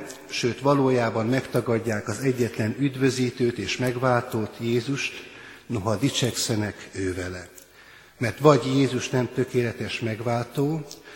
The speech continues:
vagy akik ezt a megváltót igaz hittel elfogadják, azoknak minden, mindent ő benne kell megtalálniuk, ami üdvösségükre nézve szükséges."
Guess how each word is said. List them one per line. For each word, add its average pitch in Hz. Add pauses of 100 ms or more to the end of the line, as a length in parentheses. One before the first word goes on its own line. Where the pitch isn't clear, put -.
(160)
vagy 123
akik 123
ezt 151
a 143
megváltót 123
igaz 139
hittel 120
elfogadják, 120 (440)
azoknak 120
minden, 127 (220)
mindent 131 (120)
ő 135
benne 110
kell 101
megtalálniuk, 110 (360)
ami 107
üdvösségükre 113
nézve 98 (420)
szükséges." -